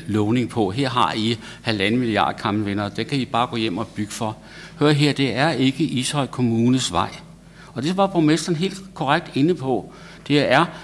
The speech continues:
staten og Vejdirektoratet, der skal udmønte det her. Men når man taler om, øh, medfinansiering, og hvordan finder man midlerne, så skal man jo lige huske på, at,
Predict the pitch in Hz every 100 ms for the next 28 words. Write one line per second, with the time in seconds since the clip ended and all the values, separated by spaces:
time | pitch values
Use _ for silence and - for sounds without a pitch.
0 | - - - 156 170 175 185 151 107 135
1 | 170 156 139 127 120 120 - 131 139 139
2 | 107 104 101 101 82 - - - - -
3 | 123 131 135 - 180 196 196 - - 123
4 | 113 - - - - 110 110 107 120 165
5 | - 190 151 - 131 113 110 127 175 -
6 | 170 175 170 135 110 135 135 127 120 -
7 | - - - - - 165 165 214 190 151
8 | 139 202 202 185 - - 151 120 151 -
9 | - - - - - 143 120 -